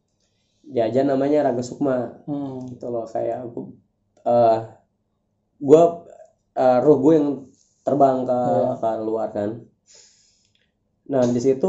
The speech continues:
Speaker 1: per-, eh, itu juga ada hubungannya sama energi sebenarnya. Jadi kayak
Speaker 2: Oh.
Speaker 1: Gue disuruh ngatain energi itu dari awal tuh untuk itu,
Speaker 2: Hmm.
Speaker 1: untuk ngejakin badan gue. Kalau
Speaker 2: Hmm.
Speaker 1: misalnya sewaktu-waktu gue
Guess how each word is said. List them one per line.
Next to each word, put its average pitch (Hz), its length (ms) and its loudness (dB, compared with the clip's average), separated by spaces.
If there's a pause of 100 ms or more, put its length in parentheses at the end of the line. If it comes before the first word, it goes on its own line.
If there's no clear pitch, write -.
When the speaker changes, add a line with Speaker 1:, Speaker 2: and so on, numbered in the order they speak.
Speaker 1:
per-, - 340 -4
eh, 123 440 2 (500)
itu 196 160 -4
juga 165 80 4
ada 147 80 4
hubungannya 180 320 6
sama 170 160 2
energi 160 260 2
sebenarnya. 156 460 2
Jadi 135 180 0
kayak 135 280 2
Speaker 2:
Oh. 175 220 -4 (600)
Speaker 1:
Gue 151 100 4
disuruh 170 300 0
ngatain 131 240 2
energi 135 240 2
itu - 80 0
dari 156 160 4
awal 120 160 6
tuh 180 160 0
untuk 151 180 2
itu, 156 140 0
Speaker 2:
Hmm. 165 160 2
Speaker 1:
untuk 139 160 -2
ngejakin 123 260 -2
badan 123 220 0
gue. 135 160 4
Kalau 151 160 -2
Speaker 2:
Hmm. 139 80 -4
Speaker 1:
misalnya 127 240 -2
sewaktu-waktu - 440 -4
gue 120 200 0